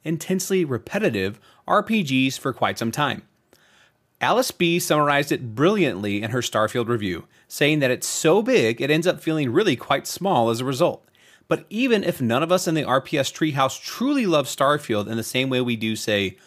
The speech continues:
Baldur's Gate three, I still think it's a fascinating game that's ripe for discussion, and the R P S Game Club is a great place to do it. After having a weird outer body experience with some kind of sci-fi artifact MacGuffin, Starfield begins by whisking you off to join the ranks of Constellation,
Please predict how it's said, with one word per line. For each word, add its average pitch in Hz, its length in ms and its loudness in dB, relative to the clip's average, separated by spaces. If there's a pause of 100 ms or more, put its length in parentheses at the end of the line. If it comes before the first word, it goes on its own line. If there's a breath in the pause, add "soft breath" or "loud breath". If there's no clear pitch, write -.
(320 soft breath)
Baldur's 98 340 -2
Gate 90 200 -6
three, 127 420 2 (340 loud breath)
I 180 100 0
still 311 320 0
think 233 160 -2
it's - 80 -8
a 165 60 0
fascinating 151 560 0
game 107 220 -2
that's 123 200 -10
ripe 101 340 -2
for 160 100 -4
discussion, 104 580 -4 (180 loud breath)
and 151 100 -2
the 151 80 2
R 233 140 2
P - 160 -6
S 220 140 -2
Game 156 220 0
Club 151 240 2
is 139 120 -8
a 160 60 0
great 107 480 -4
place 90 300 -6
to 170 120 -2
do 196 160 2
it. - 200 -4 (640 soft breath)
After 262 260 0
having 226 160 0
a 202 60 2
weird 156 460 0 (200)
outer 139 240 2
body 139 260 0
experience 120 520 -2
with 104 80 -8
some 131 240 -2
kind 135 180 0
of 120 60 0
sci-fi 127 560 0
artifact 117 480 -2
MacGuffin, 110 500 -2 (240 soft breath)
Starfield 247 460 0
begins 147 280 -2
by 131 140 2
whisking 117 380 -2
you 131 100 0
off 117 200 -2
to 151 80 -6
join 117 240 0
the 127 80 -2
ranks 107 260 -4
of - 60 -6
Constellation, 110 760 -2